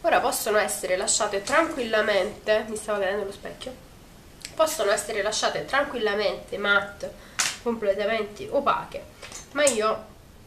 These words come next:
visto che comunque ho le labbra abbastanza screpolate, opterò per mettere sopra un gloss trasparente. E sto usando questo della New York Color,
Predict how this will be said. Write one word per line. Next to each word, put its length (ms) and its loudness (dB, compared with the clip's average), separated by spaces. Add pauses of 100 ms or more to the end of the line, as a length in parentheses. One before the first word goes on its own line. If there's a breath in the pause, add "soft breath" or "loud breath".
(480)
visto 300 -4
che 140 -2
comunque 340 -2
ho 20 2
le 100 4
labbra 260 0
abbastanza 840 -2
screpolate, 720 0
opterò 680 2
per 140 -2
mettere 400 0
sopra 400 0
un 160 2
gloss 880 0
trasparente. 960 -8 (720 loud breath)
E 100 0
sto 220 4
usando 420 4
questo 440 -2
della 760 0 (1000)
New 180 -2
York 380 0
Color, 800 2